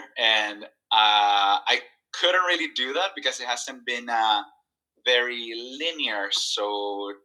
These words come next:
to speak. And, uh, I guess what I mean by s-, uh, s-,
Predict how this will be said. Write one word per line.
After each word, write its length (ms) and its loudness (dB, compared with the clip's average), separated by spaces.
to 240 -8
speak. 440 -6
And, 400 2
uh, 500 6
I 140 -2
guess 220 -4
what 120 -2
I 120 -2
mean 440 -10
by 280 2
s-, 420 -10
uh, 340 2
s-, 220 -10